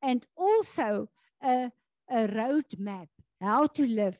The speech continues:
and how to present our-, present ourselves, how to obey the word. One Corinthians ten, verse, uh, eleven says,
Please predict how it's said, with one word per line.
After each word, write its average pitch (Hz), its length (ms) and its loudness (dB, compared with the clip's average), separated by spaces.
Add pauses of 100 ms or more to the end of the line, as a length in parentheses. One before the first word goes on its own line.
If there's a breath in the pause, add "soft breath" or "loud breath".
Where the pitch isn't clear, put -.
(140)
and 220 200 0
how 214 180 -2
to 240 160 -4
present 226 560 -2
our-, 214 240 -4 (420)
present 240 460 2
ourselves, 214 640 -4
how 208 200 4
to 247 240 4
obey 214 400 2
the 254 140 2
word. 196 340 -2 (400)
One 269 240 4
Corinthians 285 800 0
ten, 277 320 0
verse, 226 400 -4
uh, 220 240 -4
eleven 262 520 2
says, 214 420 -4